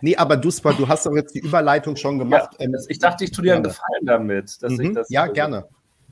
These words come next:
Speaker 2: Genau, richtig. Also, damit wollte ich überleiten zu Slatko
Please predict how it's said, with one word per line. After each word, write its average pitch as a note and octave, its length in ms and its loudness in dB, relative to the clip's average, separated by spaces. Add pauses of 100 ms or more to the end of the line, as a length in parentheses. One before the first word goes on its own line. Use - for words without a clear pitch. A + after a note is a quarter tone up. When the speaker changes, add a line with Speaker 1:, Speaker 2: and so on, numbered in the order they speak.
(180)
Speaker 2:
Genau, A2 440 4
richtig. A#2+ 440 -4
Also, C3 300 6
damit C3+ 260 0
wollte D3 140 0
ich C#3 80 -12
überleiten C#3+ 720 0 (220)
zu D#3 480 -2 (100)
Slatko C#3+ 920 0